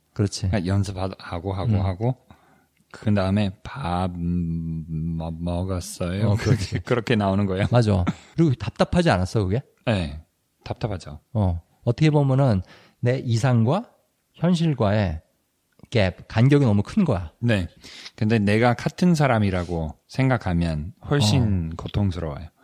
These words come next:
Speaker 1: 맞아, 맞아, 맞아.
Speaker 2: 네. 그 성인이 된, 이미
Speaker 1: 성인.
Speaker 2: 성인이 된,
Speaker 1: 음.
Speaker 2: 왕이 된 사람이
Speaker 1: 어.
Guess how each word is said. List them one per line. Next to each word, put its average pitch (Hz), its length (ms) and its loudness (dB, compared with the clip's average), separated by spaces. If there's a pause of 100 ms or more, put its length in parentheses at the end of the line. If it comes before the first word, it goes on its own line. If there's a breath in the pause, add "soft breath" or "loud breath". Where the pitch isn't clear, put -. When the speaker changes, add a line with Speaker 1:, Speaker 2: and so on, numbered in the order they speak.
Speaker 1:
맞아, 113 280 2
맞아, 90 240 -2
맞아. 87 160 -2
Speaker 2:
네. 78 300 -4
그 104 640 0
성인이 139 720 2 (300)
된, 87 460 0
이미 95 120 0
Speaker 1:
성인. 165 220 6
Speaker 2:
성인이 131 340 4
된, 87 380 -2
Speaker 1:
음. 98 300 2
Speaker 2:
왕이 101 320 4
된 87 400 0 (320 soft breath)
사람이 92 640 0
Speaker 1:
어. 95 400 0